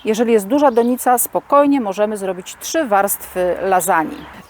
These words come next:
I zaczynamy od cebul największych, czyli na samym dnie idą cebule największe.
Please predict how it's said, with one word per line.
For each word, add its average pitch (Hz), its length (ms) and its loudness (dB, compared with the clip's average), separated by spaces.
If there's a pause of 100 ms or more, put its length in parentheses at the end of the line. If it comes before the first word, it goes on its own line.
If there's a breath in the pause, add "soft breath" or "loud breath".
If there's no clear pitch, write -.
I 285 100 6
zaczynamy 226 500 2
od - 180 -4
cebul 196 380 0
największych, 208 800 -2
czyli 240 280 0
na 196 140 -4
samym 214 400 0
dnie 240 260 -2
idą 226 380 0
cebule 185 520 0
największe. 226 680 -2